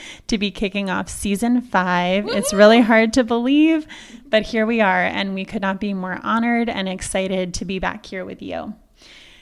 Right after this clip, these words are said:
Speaker 1: So for season five, the theme that we are focusing on with each of our guests is community. At least that's how we're starting off the conversation. And then each of them have their own expertise and specialty,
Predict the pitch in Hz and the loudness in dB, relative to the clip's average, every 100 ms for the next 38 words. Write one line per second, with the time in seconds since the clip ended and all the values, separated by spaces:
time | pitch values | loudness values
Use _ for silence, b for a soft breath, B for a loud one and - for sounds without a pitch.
0 | - - 240 240 240 233 233 359 381 311 | -14 -4 -2 -2 -4 -4 -6 -6 -8 -2
1 | 202 175 170 175 190 202 B 190 202 196 | 0 0 -2 -6 -8 -12 B -4 -4 -4
2 | 214 202 214 233 226 196 185 190 190 190 | -4 -2 0 -2 -2 -4 -4 -6 -6 -4
3 | 190 190 180 190 - 185 180 185 180 202 | -4 -4 -4 -6 -6 -6 -6 -6 -8 -8
4 | 190 - - 185 175 180 208 185 269 175 | -10 -8 -8 -4 -4 -4 -8 -6 -2 -2
5 | 180 - - B B B B _ 226 202 | -4 -10 -20 B B B B _ -8 -6
6 | 202 196 180 - _ - 226 214 185 - | -6 -8 -12 -18 _ -6 -2 -2 -4 -10
7 | 208 - B B B B - 220 214 214 | -14 -16 B B B B -2 0 2 -2
8 | - 196 190 214 190 185 196 185 185 196 | 2 0 2 0 -2 0 0 0 -2 -4
9 | - 185 190 185 202 202 190 185 180 226 | -6 -6 -6 -4 -4 -6 -6 -6 -4 0
10 | 202 196 220 214 220 196 190 190 196 b | 0 -2 -4 -2 -2 -2 -4 -4 -6 b
11 | b - - - - - 220 180 196 196 | b -20 -20 -20 -18 -4 -2 0 -2 -2
12 | 190 - - - 202 - 285 277 233 208 | -4 -6 -8 -8 -10 -2 0 0 -4 -6
13 | 208 196 190 202 196 208 185 190 | -4 -4 -4 -6 -6 -8 -10 -10